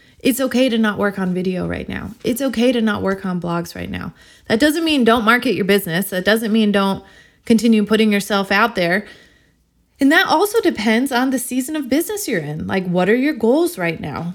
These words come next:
right? So you, this is ho-, why evaluating and tracking your numbers is so important. Having someone in your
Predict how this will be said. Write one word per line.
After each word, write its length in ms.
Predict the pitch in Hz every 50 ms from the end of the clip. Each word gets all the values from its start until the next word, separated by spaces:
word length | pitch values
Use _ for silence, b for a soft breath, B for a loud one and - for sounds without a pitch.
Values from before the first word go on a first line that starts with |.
| - -
right? 460 | 190 180 208 190 - - - - - -
So 340 | - 247 233 233 214 -
you, 320 | - 208 202 226 269 330 311 B B B B B -
this 200 | 262 285 277 -
is 180 | 349 330 285
ho-, 180 | 254 233 254 - -
why 300 | 202 214 202 196 202 202
evaluating 800 | - - 196 175 180 180 185 185 196 208 202 185 196 208 214 202
and 100 | 185 180
tracking 360 | - - 185 185 - 202 190
your 100 | 185 180
numbers 380 | 175 170 170 170 180 180 185 -
is 140 | 175 170 -
so 180 | - 175 165
important. 580 | 160 185 - 311 330 330 302 277 285 277 269 254 B B B B B B
Having 340 | - 202 202 202 202 202 208
someone 360 | - - 214 208 208 202 208
in 160 | 190 185 185
your 280 | 185 180 180 175 175